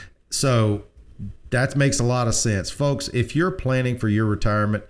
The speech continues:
you need to, to think about not only the X's and O's as we just discussed, but you need to think about the mental part. And that's really what I wanna leave you with, is a lot of times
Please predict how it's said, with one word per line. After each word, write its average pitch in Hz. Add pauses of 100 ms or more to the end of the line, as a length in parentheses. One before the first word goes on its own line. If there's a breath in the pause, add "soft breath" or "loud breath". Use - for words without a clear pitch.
(140 loud breath)
you 113
need 127
to, 107
to 101
think 127
about 110
not 107
only 110
the 98
X's 110
and 104
O's 104
as 87
we 107
just 104
discussed, 104
but -
you 127
need 131
to 113
think 113
about 104
the 98
mental 107
part. 101 (680 loud breath)
And 117
that's 147
really 131
what 117
I 110
wanna 107
leave 113
you 113
with, 113 (840)
is 113
a 120
lot 117
of 143
times 123